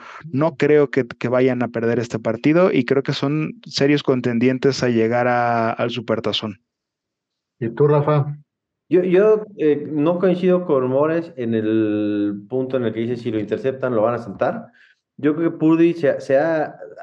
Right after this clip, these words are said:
Speaker 3: ha demostrado que es un quarterback que está listo para jugar en la N F L. Y creo también que puede ser que tenga uno de los top tres mejores equipos de toda la liga. Primero, creo yo que tiene al mejor corredor de la liga, tiene a uno de los mejores receptores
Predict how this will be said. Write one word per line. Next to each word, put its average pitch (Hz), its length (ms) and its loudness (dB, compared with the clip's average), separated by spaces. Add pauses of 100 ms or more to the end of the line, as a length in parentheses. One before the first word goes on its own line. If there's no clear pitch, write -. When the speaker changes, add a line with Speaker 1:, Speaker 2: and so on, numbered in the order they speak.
(120)
Speaker 3:
ha 160 160 -2
demostrado 156 580 2
que 139 80 0
es 127 100 -2
un 135 140 -4
quarterback 123 380 2
que 104 80 -6
está 117 220 0
listo 120 280 -4
para 101 140 -2
jugar 107 160 2
en 101 60 -2
la 104 60 2
N 98 100 -2
F 107 120 -4
L. 214 180 -4 (720)
Y 139 140 -2
creo 185 300 2
también 185 600 0
que - 100 -2
puede 160 280 2
ser 165 220 -2
que 156 100 0
tenga 151 440 -2
uno 143 220 2
de 135 80 4
los 110 220 0
top 139 300 -2
tres 135 220 0
mejores 127 300 0
equipos 120 360 -6
de 101 80 -4
toda 113 200 2
la 95 120 2
liga. 82 260 -6 (640)
Primero, 147 460 2
creo 143 220 4
yo 139 180 4
que 135 120 -2
tiene 131 180 0
al 113 80 0
mejor 110 240 -4
corredor 107 320 2
de 98 80 0
la 92 80 0
liga, 170 400 0 (400)
tiene 117 220 2
a 113 40 4
uno 117 220 2
de 101 60 2
los 95 160 -2
mejores 113 440 -2
receptores 139 540 -2